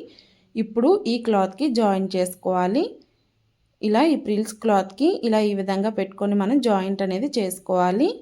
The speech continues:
ప్రిల్స్ క్లాత్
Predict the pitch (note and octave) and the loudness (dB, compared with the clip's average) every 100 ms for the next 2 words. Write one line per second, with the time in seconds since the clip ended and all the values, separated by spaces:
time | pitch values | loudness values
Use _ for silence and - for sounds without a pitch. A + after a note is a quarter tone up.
0 | - _ _ _ _ _ _ _ _ _ | -16 _ _ _ _ _ _ _ _ _
1 | _ _ _ _ _ B3 A#3+ A#3 A#3+ - | _ _ _ _ _ 2 2 2 -2 4
2 | C#4+ A#3 | 6 6